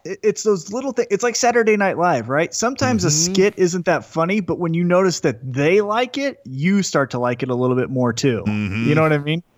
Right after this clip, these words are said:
Speaker 1: So it's,
Speaker 2: Yeah,
Speaker 1: yeah,
Speaker 2: people
Speaker 1: it's
Speaker 2: used to
Speaker 1: been
Speaker 2: shit on
Speaker 1: really
Speaker 2: Jimmy Fallon on Saturday Night Live 'cause he'd break,
Speaker 1: Mm-hmm.
Speaker 2: right?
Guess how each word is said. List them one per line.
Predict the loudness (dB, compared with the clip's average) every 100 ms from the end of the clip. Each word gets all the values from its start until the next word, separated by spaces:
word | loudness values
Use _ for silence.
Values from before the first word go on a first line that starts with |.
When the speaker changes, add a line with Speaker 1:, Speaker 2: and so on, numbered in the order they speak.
| _
Speaker 1:
So | -4 0
it's, | 0 2
Speaker 2:
Yeah, | 2
Speaker 1:
yeah, | 2
Speaker 2:
people | 0 0 0
Speaker 1:
it's |
Speaker 2:
used | -2
to | 0
Speaker 1:
been | 0 2
Speaker 2:
shit |
on |
Speaker 1:
really | 2 0
Speaker 2:
Jimmy | 0 -2
Fallon | -2 0 0 -2
on | -4 -4
Saturday | -2 -2 -2
Night | -4
Live | -4 -4 -4 -8
'cause | -8 -6
he'd | -6 -6
break, | 0 0 0 -6 -12
Speaker 1:
Mm-hmm. | -8
Speaker 2:
right? | -8